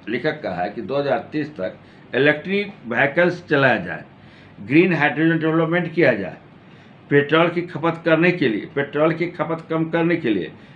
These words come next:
इथेनॉल को यूज़ किया जाए। इस पेट्रोल में टेन परसेंट इथेनॉल मिलाया गया है, लेकिन भविष्य में कुछ ही बीस परसेंट तक पेट्रोल में इथेनॉल मिलाने की बात की जाए, यानी बीस परसेंट तक भविष्य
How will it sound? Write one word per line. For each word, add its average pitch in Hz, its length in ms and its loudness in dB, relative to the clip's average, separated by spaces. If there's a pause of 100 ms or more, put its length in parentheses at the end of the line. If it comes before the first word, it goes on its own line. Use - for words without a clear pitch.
(120)
इथेनॉल 160 420 2
को 170 220 4
यूज़ 147 160 4
किया 98 180 -2
जाए। 82 240 -10 (500)
इस 135 160 -2
पेट्रोल 143 540 2
में 175 240 2
टेन 160 260 2
परसेंट 165 360 -2
इथेनॉल 151 360 0
मिलाया 175 320 6
गया 127 220 2
है, 87 220 -8 (360)
लेकिन 135 320 0
भविष्य 151 440 2
में 117 240 -6
कुछ 156 240 -6
ही 170 60 4
बीस 143 320 -2
परसेंट 127 500 -4
तक - 400 0 (440)
पेट्रोल 131 420 2
में 151 200 2
इथेनॉल 143 320 -2
मिलाने 131 360 0
की 120 140 -6
बात 113 340 -2 (400)
की 160 100 4
जाए, 107 280 -2 (400)
यानी 123 180 0
बीस 143 280 0
परसेंट 113 460 -4
तक 123 160 -10
भविष्य 113 300 -4